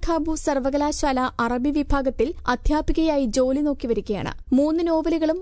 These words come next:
മൂന്ന് കഥാസമാഹാരങ്ങളുമാണ് ജൂഖയുടേതായി ഇതുവരെ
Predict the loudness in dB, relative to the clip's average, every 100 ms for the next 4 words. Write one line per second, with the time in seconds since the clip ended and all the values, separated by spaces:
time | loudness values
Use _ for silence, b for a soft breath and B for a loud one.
0 | 0 2 2 0 0 0 0 0 0 0
1 | 0 0 2 2 2 2 0 -2 0 0
2 | 2 0 2 2 2 0 -2 -4 -2 0
3 | 0